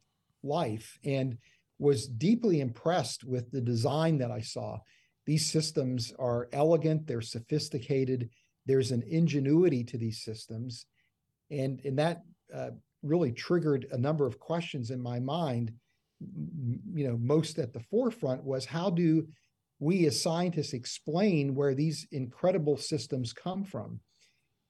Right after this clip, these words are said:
And this is called the origin of life problem. And I very quickly recognized in, in short order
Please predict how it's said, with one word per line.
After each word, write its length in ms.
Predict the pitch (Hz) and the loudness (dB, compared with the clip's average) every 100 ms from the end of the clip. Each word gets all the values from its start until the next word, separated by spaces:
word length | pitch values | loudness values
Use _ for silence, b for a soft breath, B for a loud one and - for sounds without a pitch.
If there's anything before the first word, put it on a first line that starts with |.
| _ | _
And 260 | 151 139 139 | -2 0 0
this 200 | 160 170 | 0 0
is 80 | 143 | -4
called 240 | - 160 | 0 0
the 100 | 131 | 2
origin 400 | 131 147 151 127 | 2 4 2 -2
of 140 | 127 127 | -4 -4
life 220 | 123 113 | -6 -10
problem. 540 | - 165 185 175 117 120 | -6 -2 -2 -2 -2 -2
And 120 | 127 | -2
I 160 | 123 120 b b - | -4 -6 b b 2
very 180 | 170 175 | 4 4
quickly 500 | 175 175 170 147 123 | 2 0 0 -2 -2
recognized 920 | 131 175 170 131 120 117 117 117 110 | -2 -2 -2 -2 -4 -4 -4 -4 -6
in, 160 | 127 131 | -6 -4
in 140 | 135 | -4
short 360 | 113 - 165 135 | -4 0 2 4
order 480 | 147 190 151 123 117 | 4 4 2 0 -4